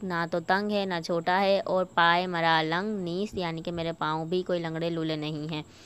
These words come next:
जिधर को मुँह उठ गया चल खड़े हुए। माँ, भला मैं भी तो सुनूं कि तुमने कौन सा ठिकाना सोचा है। बेटा, जब मैं कदा छुटा तो फिर अब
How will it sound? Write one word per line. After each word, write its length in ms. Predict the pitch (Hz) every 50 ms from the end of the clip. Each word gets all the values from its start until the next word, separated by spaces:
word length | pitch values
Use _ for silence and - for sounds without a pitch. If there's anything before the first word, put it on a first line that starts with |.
| - - - - - -
जिधर 260 | 208 254 240 269 269
को 160 | 254 254 254 247
मुँह 220 | 247 247 254 -
उठ 140 | - 247 233
गया 280 | 220 220 233 233 226 208 185
चल 220 | - 185 185 196
खड़े 260 | 196 - 226 214 220 226
हुए। 380 | 233 240 226 220 220 220 208 208 - - - - - -
माँ, 220 | 202 208 202 196 180
भला 280 | 196 202 208 220 220 214
मैं 280 | 196 190 190 208 220
भी 140 | 220 233 226
तो 160 | - 208 208
सुनूं 380 | 202 - 196 185 180 185 214 247
कि 120 | 240 247 233
तुमने 320 | - 208 202 196 196 208 202
कौन 460 | - - 185 185 185 190 202 220 233
सा 120 | - 240 220
ठिकाना 440 | 214 214 190 180 175 170 170 170 175
सोचा 360 | - 175 160 156 - 156 156
है। 240 | 165 196 208 208 180 - - - - - - -
बेटा, 400 | 202 220 220 220 208 214 202 190 185
जब 220 | 175 208 214 214 208
मैं 240 | 208 202 208 220 220
कदा 300 | 220 214 208 220 214 220
छुटा 360 | 214 - 196 170 196 190 196 196
तो 140 | - 202 190
फिर 200 | - 214 196 196
अब 140 | 196 190